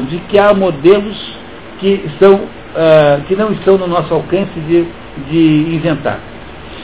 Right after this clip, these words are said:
Quando um grego cria esses modelos e os, é, simboliza na mitologia, ele tá dizendo assim: "Olha, nós pensamos na natureza humana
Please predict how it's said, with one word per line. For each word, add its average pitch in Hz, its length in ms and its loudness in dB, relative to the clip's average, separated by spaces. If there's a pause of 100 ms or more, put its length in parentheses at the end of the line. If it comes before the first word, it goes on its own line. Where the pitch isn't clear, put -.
(120)
Quando 247 260 4
um 208 60 2
grego 180 380 6
cria 165 400 0 (100)
esses 160 280 -2
modelos 127 640 -2 (380)
e 170 160 4
os, 202 540 6 (300)
é, 156 320 2
simboliza 165 580 2
na 139 140 2
mitologia, 143 840 -2 (540)
ele 165 140 -4
tá 180 120 4
dizendo 165 220 0
assim: 147 240 0
"Olha, 131 420 4
nós 170 380 4 (180)
pensamos 156 520 0
na 139 100 0
natureza 123 360 -2
humana 147 420 0